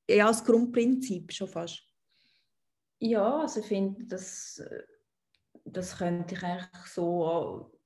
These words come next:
Speaker 2: ja, ich finde, das macht Sinn für mich. Es ist wie einfach, es ist immer ein bisschen eine F-,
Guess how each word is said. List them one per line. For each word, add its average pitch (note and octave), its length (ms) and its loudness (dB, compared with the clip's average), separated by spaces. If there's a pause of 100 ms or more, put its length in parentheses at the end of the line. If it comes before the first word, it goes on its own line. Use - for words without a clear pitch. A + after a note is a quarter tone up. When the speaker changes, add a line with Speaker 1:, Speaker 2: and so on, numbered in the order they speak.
(200)
Speaker 2:
ja, F#3 180 2
ich A3+ 60 -4
finde, G3+ 260 -4
das F#3 100 -8
macht F3+ 300 -4
Sinn A#3+ 340 -2
für B3 120 -4
mich. A3 180 0
Es F#3+ 120 -2
ist F#3+ 140 -4
wie G3+ 100 2
einfach, G3 280 2
es G3 120 -4
ist F#3+ 120 -2
immer G#3+ 260 2
ein G#3+ 80 2
bisschen G3 400 -2 (640)
eine - 0 -
F-, - 480 -12